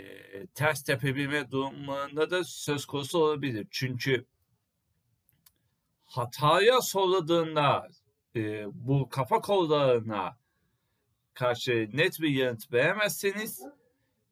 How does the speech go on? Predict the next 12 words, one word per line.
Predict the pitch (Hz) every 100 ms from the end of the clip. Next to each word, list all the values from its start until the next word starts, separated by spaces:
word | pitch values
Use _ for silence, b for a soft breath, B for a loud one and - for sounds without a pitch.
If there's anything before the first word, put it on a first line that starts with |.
| -
e, | -
eninde | - 214 226 226 226 233 220
sonunda | - 139 113 151 196 214 _ _ _ _ _ -
tayarı | 226 208 208 202 196 190 175 170
bulmaya | 180 180 175 175 151
çalışmazsa | - 185 147 180 160 135 123 143
gider | 139 143 160 156
penaltılarda | - 175 160 131 - 92 78 - 139
sizin | 139 120 131 127
işinizi | 113 - 110 139 - 120
bitirir. | 135 - 131 92 - _ _ _ _ _ _ _ _
Dolayı-, | 104 104 107